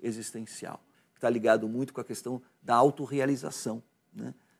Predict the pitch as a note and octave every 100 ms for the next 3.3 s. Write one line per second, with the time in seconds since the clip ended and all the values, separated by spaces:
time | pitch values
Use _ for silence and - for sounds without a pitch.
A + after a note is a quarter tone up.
0 | _ - - B2+ D3 C#3 - - D#3 D#3
1 | D#3 D3 E3+ E3+ G3 G3+ G3+ - F3+ F3
2 | - - E3 D#3+ D#3 - C#3+ A#2+ F#2+ -
3 | - - -